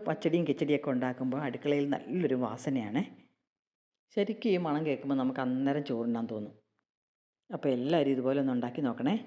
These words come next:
ഞാൻ വീട്ടിൽ ചെന്നിട്ട് അമ്മയ്ക്ക് ഉണ്ടാക്കി കൊടുത്തപ്പോൾ അമ്മ പറഞ്ഞു നന്നായിട്ടുണ്ടെന്ന്. എന്നാൽ പിന്നെ നമുക്ക്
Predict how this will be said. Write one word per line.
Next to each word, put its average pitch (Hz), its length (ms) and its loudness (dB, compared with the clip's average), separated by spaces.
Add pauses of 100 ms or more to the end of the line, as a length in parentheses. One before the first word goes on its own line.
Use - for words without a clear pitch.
ഞാൻ 156 140 0 (240)
വീട്ടിൽ 147 300 -2
ചെന്നിട്ട് 143 320 2
അമ്മയ്ക്ക് 147 280 -4
ഉണ്ടാക്കി 127 240 2
കൊടുത്തപ്പോൾ 131 320 -4
അമ്മ 123 140 -2
പറഞ്ഞു 127 240 -2
നന്നായിട്ടുണ്ടെന്ന്. 117 680 0 (880)
എന്നാൽ 220 220 2
പിന്നെ 190 140 0
നമുക്ക് 175 180 -2